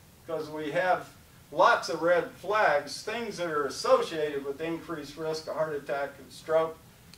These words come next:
Certainly not necessarily causal of a heart attack or stroke, but if you have this condition, we know you're much more likely to have one. Well, if that's the case, I would think you'd want to be screened.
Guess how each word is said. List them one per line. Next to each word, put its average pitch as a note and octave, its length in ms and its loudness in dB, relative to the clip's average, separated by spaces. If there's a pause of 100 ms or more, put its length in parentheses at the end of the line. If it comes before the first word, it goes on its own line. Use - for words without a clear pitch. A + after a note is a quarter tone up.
(300)
Certainly F3 460 2
not E3+ 320 0
necessarily D#3 600 -2
causal F3 680 0
of B2+ 120 -4
a - 60 -6
heart D3+ 200 -2
attack C3+ 420 -6
or A#2 120 -16
stroke, C#3 580 -4
but C#3+ 80 -8
if C#3+ 160 -6
you A#3 140 0
have G3+ 260 4
this E3+ 240 -6
condition, D#3 640 -4
we F#3+ 220 -4
know F#3+ 240 4
you're D3 160 -4
much E3+ 320 -4
more D#3 240 -6
likely D3+ 420 0
to C#3+ 80 -6
have D3+ 300 2
one. B2+ 260 -8 (840)
Well, C#3 100 -4
if - 60 -14
that's F#3+ 260 2
the C#3 60 -8
case, F#3 340 0
I D3 60 0
would C3+ 180 -2
think F#3+ 240 -4
you'd C#3+ 100 -10
want D3+ 220 -2
to C3 100 -10
be B2+ 100 -10
screened. D#3 500 -6